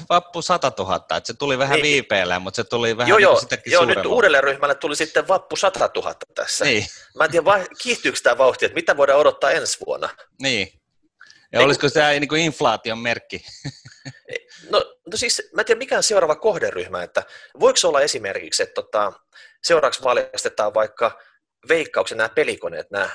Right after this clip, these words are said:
Speaker 2: yksikätiset rosvot. Sieltä
Speaker 1: Mm.
Speaker 2: vähän koodia käännetään, niistä tulee yksikätinen Robin Hood, että tiedätkö, se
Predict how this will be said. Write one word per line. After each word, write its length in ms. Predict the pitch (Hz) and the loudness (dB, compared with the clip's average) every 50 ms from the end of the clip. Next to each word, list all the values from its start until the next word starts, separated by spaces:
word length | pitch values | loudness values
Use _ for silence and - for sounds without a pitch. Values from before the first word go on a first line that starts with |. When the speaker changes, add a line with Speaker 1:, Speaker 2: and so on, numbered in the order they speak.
| - _ _ - | -14 _ _ -12
Speaker 2:
yksikätiset 600 | - - - - - 104 - 104 - 110 104 - | -8 -6 -6 -4 -4 -4 -4 -2 -2 -2 -2 -2
rosvot. 520 | 123 131 131 120 - - - - - - - - - _ - | -2 -2 0 0 -2 -4 -4 -8 -10 -10 -16 -20 -18 _ -2
Sieltä 220 | - 165 143 120 | 2 2 2 2
Speaker 1:
Mm. 80 | 104 85 | 0 -4
Speaker 2:
vähän 220 | 170 156 151 143 135 - _ | -4 -4 -4 -6 -8 -10 _
koodia 340 | - 202 190 165 135 127 110 104 - | 0 4 4 4 4 2 -4 -2 -4
käännetään, 400 | 110 107 98 98 - 104 107 117 | -6 -4 -4 -6 -4 -4 -6 -4
niistä 180 | 123 120 - | -6 -8 -8
tulee 200 | - 139 147 147 | -2 0 0 0
yksikätinen 520 | 170 185 - - - 135 - 139 139 139 139 | 0 0 -4 -2 -2 -2 -4 0 -2 0 2
Robin 340 | 170 175 - 127 101 90 | 2 2 2 0 -8 -8
Hood, 260 | 90 - 76 76 - - | -8 -10 -8 -6 -6 -6
että 160 | - - - | -6 -6 -6
tiedätkö, 240 | - - - - - | -6 -4 -4 -2 0
se 160 | - 113 | 0 -2